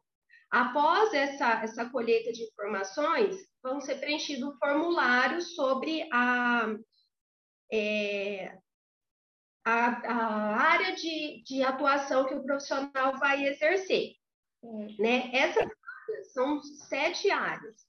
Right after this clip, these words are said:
Speaker 1: Então, a área civil, que trata sobre todos os assuntos cíveis, inclusive o direito de família e sucessões. Agora foi incluído a fazenda pública também, e acidentária.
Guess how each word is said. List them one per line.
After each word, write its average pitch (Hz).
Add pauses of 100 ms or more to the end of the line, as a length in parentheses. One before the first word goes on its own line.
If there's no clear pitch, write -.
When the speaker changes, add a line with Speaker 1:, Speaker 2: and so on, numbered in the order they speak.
(140)
Speaker 1:
Então, 214
a 226
área 262
civil, 285
que 240
trata 214 (140)
sobre 226
todos 262
os 269
assuntos 254
cíveis, 269
inclusive 254
o 262
direito 226
de 240
família 220
e -
sucessões. 285 (580)
Agora 277 (140)
foi 262
incluído 254
a 226
fazenda 247
pública 262
também, 233
e 226
acidentária. 226